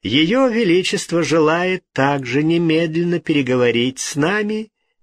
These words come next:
вероятно, о государственных делах», прибавил он с саркастическим тоном. «После совещания, которое мы, конечно, не затянем надолго,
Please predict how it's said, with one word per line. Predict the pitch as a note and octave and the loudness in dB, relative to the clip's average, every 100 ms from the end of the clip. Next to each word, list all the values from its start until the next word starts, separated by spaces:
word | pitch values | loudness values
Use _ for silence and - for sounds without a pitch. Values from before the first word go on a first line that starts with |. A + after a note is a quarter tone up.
| _ | _
вероятно, | F3+ G#3 G#3+ G#3+ G3 G3 - | -2 2 2 0 0 -4 -2
о | F#3+ | -2
государственных | G3 - A3 A3+ - - G2+ F#2 | 0 0 -2 -2 -6 -4 -4 -2
делах», | G2+ F#2+ F#2+ G2+ - - - | -2 0 0 -2 -8 -20 -6
прибавил | F#2 F#2+ G3 F#3 F3+ | -4 -2 -2 -2 0
он | F3+ E3+ - - | -2 -4 -10 -20
с | - - | -12 -8
саркастическим | - D3+ - G#2 - C3 - - F#2+ F#2 | -4 -4 -4 -8 -6 -8 -8 -10 -12 -10
тоном. | D2+ C#2+ C2+ B1+ _ _ _ _ _ _ _ - - - _ _ _ _ _ _ _ | -10 -10 -12 -18 _ _ _ _ _ _ _ -20 -20 -20 _ _ _ _ _ _ _
«После | D#3 E3+ - D3+ | 0 2 0 -2
совещания, | D#3 D3 D#3 - A#3+ B3 A#3+ A#3 A3+ | 0 2 2 0 0 0 0 0 0
которое | G#3+ G3+ G3+ G3 F#3+ | -2 -2 0 0 0
мы, | F#3 F#3 | 0 -2
конечно, | - D#3 E3 E3+ D3+ - D3 | 0 0 2 0 -2 -2 0
не | C#3+ D#3+ F#3 | 0 0 0
затянем | E3+ F3 G#3 F3 C#3+ | -2 -2 -2 -2 0
надолго, | A2+ G#2+ A2+ G#2 F2+ F2+ | 0 0 2 2 0 -4